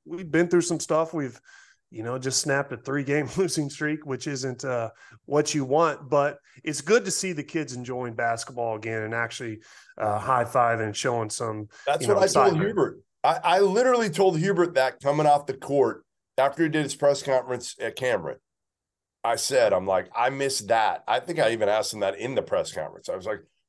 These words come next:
Speaker 2: "That's what we fell in love with, with this team last year, right?" They looked like they were having a blast,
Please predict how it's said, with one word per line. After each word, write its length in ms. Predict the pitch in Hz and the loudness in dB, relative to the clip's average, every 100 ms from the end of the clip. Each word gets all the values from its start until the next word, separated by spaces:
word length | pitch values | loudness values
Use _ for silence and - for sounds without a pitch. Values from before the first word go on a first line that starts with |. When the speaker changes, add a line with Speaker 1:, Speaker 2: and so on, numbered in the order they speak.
| _ - | _ 2
Speaker 2:
"That's 240 | 165 170 | 2 6
what 140 | 196 | 4
we 80 | 175 | 4
fell 340 | 160 160 147 123 | 2 4 4 4
in 100 | 117 | 4
love 260 | 151 190 | 4 4
with, 160 | 143 101 | 0 0
with 160 | 113 | -2
this 220 | 113 113 - | -2 -4 -4
team 300 | 147 170 120 | -4 -2 2
last 400 | 113 120 - 127 | 2 2 -2 -8
year, 240 | 185 208 | -2 0
right?" 320 | 101 - 151 | 4 2 2
They 140 | 131 127 | -2 -2
looked 340 | 139 196 180 | 2 2 2
like 240 | 139 123 | 0 0
they 140 | 127 131 | 0 2
were 160 | 120 | 2
having 340 | 110 139 143 139 | 0 0 0 0
a 80 | 98 | -2
blast, 720 | 82 113 131 113 90 - | -2 0 2 2 0 -6